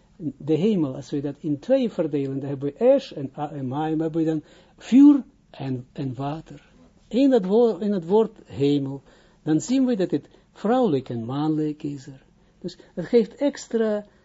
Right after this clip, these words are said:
dimensies, omdat het lager is, Torah is ge-,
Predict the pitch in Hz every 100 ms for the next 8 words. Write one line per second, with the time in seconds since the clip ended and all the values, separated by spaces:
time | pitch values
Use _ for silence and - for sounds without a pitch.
0 | _ _ 123 156 175 269 247 - 233 185
1 | 160 151 147 151 202 254 226 - 139 131
2 | - - 156 190 190 160 143 - 156